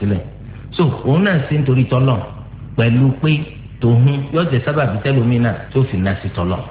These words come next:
Torí níta la fẹ́ ṣe yí báyìí, ǹjẹ́ ó jẹ́ mílíọ̀nù bí àádọ́ta ni. Tọ́, ẹ̀yin tẹ̀sí lówó ẹ̀ wá nù.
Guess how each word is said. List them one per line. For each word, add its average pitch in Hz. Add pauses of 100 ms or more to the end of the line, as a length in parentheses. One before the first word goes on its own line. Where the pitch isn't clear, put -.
(180)
Torí 156
níta 147
la 139
fẹ́ 139
ṣe 117
yí 113
báyìí, 131
ǹjẹ́ 139
ó 151 (100)
jẹ́ 117
mílíọ̀nù 135
bí 123
àádọ́ta 101
ni. 78 (420)
Tọ́, 120 (180)
ẹ̀yin 147
tẹ̀sí 135
lówó 135
ẹ̀ 117
wá 104
nù. 120